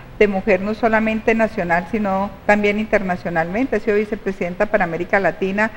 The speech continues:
eh, de la Internacional Socialista de Mujeres. Fui directora regional de la copal, que es la entidad que agrupa a todos los partidos y movimientos políticos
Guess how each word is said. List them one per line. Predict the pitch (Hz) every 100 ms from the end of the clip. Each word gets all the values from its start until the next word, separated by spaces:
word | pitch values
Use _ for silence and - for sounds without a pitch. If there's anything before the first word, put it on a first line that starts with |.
| - - - - -
eh, | 185 196 185 175
de | 196
la | 190
Internacional | 190 190 180 185 180 175 185
Socialista | 220 214 175 180 202
de | 202
Mujeres. | 180 220 214 240 262 - - - -
Fui | 233 220
directora | 226 247 220 - 220 240
regional | 240 233 202 175 175 190
de | 208
la | 208
copal, | 208 165 175 180 233 - - - - -
que | 220 202 190
es | 196
la | 214 214 208 196 180 170
entidad | 214 214 - 202 226
que | 240
agrupa | 214 214 220
a | 214
todos | 220
los | 220 220
partidos | 208 190 202 220
y |
movimientos | 202 175 180 -
políticos | - 196 185 214 - 226